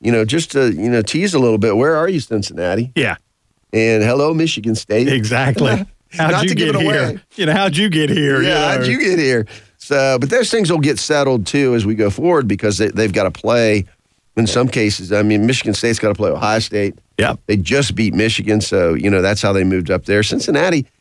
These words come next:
Speaker 1: I don't know if they, you know, they beat Notre Dame earlier this year, but I
Speaker 2: They
Speaker 1: don't
Speaker 2: did.
Speaker 1: know if they play anybody, um, good enough, if there's anybody good enough on their schedule to help them any.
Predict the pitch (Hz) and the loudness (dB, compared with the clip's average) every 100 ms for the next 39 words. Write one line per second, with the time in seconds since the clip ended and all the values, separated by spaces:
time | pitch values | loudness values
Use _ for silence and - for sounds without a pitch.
0 | _ _ 185 415 165 139 143 127 - 147 | _ _ -2 0 0 0 0 -2 -2 0
1 | 170 131 123 156 226 170 139 120 170 151 | 2 2 0 0 0 0 2 2 0 0
2 | 165 190 117 101 101 113 113 - 107 104 | 0 0 0 0 -2 -2 0 0 0 0
3 | - 143 143 139 - 143 185 165 135 113 | 0 -2 -2 -4 -6 -2 0 2 2 2
4 | 117 113 107 - _ _ _ - 117 107 | 2 2 -2 -10 _ _ _ -2 0 0
5 | - - 101 127 165 143 120 113 - _ | -4 -12 -2 0 2 2 2 -2 -8 _
6 | _ _ _ _ 107 107 131 170 185 147 | _ _ _ _ -6 -2 2 2 2 0
7 | 139 190 175 131 131 135 123 - 175 220 | 2 2 0 0 0 0 -2 -2 -2 2
8 | 156 123 123 202 220 131 113 85 | 2 2 2 -2 0 2 2 0